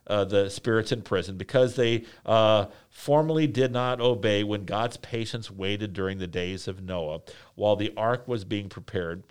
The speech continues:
in which a few, that is, that is, eight persons, were brought safely through the water. Now, this is what it says next.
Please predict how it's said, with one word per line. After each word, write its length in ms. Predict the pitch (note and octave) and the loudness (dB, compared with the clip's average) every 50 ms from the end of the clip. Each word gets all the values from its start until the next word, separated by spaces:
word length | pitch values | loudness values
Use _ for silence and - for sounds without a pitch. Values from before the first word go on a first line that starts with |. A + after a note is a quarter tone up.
| - - - _ _ | -20 -20 -20 _ _
in 200 | - C3+ C#3 C3 | -2 -2 0 2
which 280 | C3+ D#3+ D#3 - - - | 4 4 4 4 4 -2
a 60 | A2 | -6
few, 320 | - - - F#3 F#3+ F#3+ E3+ | -6 -6 -8 -6 -4 -2 2
that 220 | C3 B2 A#2 A2 | 2 4 4 4
is, 340 | A2 G#2 G#2+ G#2+ G#2+ G#2+ - _ _ | 2 2 0 0 -4 -8 -14 _ _
that 160 | - G#2 G2+ | -2 0 0
is, 140 | G2+ F#2 - - - | 0 -2 -6 -4 -4
eight 240 | B2 B2+ C3 C3 - | -2 -2 -2 -4 -4
persons, 540 | - A#2 G#2 F#2+ - - F2 E2 E2+ - _ - - _ _ - | -2 -2 -2 -2 -4 -8 -12 -12 -12 -16 _ -20 -20 _ _ -6
were 160 | - A#2 G#2 | -2 -2 -2
brought 380 | E2+ A2 A#2 A2+ G#2+ G#2+ - | 2 4 4 4 4 2 -2
safely 520 | - - - - C#3 D#3 D#3 D#3 D#3 D#3 C#3 | -8 -6 -2 0 0 0 0 -2 -4 -6 -4
through 160 | C#3 D3 C#3 | -4 -4 -4
the 100 | B2 A#2+ | -4 -2
water. 360 | G#2 F#2+ E2+ D#2 D#2 D#2 D2+ F#2 | -2 -2 -4 -4 -6 -10 -8 -6
Now, 120 | G#2 G2 | -4 -2
this 200 | G#2+ B2+ A#2+ - C3 | -2 -2 -4 -4 -8
is 80 | G#2+ | -6
what 140 | A#2 A#2+ A#2 | -2 -2 -2
it 100 | A#2+ - | -2 -2
says 260 | - - G2+ F#2 D#2+ | -2 -2 -2 -2 -2
next. 400 | E2+ D#2+ D2 - - - - - | -6 -10 -12 -12 -14 -20 -20 -20